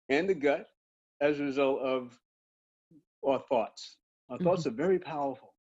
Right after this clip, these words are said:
Speaker 2: Yes.
Speaker 1: Uh, and, and, and we recognize the connection between gut, the gut-brain axis and how the, the, uh, the gut talks to your brain. And, and, uh, but, but, um, but the mind, getting the mind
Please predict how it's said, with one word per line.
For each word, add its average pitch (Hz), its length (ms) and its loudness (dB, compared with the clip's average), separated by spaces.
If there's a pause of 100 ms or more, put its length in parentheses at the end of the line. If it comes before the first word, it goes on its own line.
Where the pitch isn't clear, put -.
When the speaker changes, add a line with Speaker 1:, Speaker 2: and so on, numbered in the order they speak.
(280)
Speaker 2:
Yes. 147 480 -4 (340)
Speaker 1:
Uh, 131 60 0
and, 143 420 2
and, 135 300 0
and 131 100 -2
we 143 120 0
recognize 139 720 0
the 131 80 -10
connection 131 520 -6
between 127 580 -4 (1080)
gut, 135 300 0
the 127 80 -6
gut-brain 127 600 -2
axis 120 760 -4
and 110 140 -8
how 120 180 -4
the, 113 240 -6 (380)
the, 107 240 -2
uh, 98 180 -2 (160)
the 107 40 -12
gut 120 300 -2
talks 120 400 -6
to 123 80 -6
your 117 140 -4
brain. 110 680 -4
And, 104 200 -18 (400)
and, 113 320 -4
uh, 107 60 -4 (140)
but, 120 220 0 (180)
but, 127 180 0 (360)
um, 120 280 -4
but 117 180 -4
the 123 80 2
mind, 135 760 2 (240)
getting 190 240 0
the 202 80 4
mind 180 580 0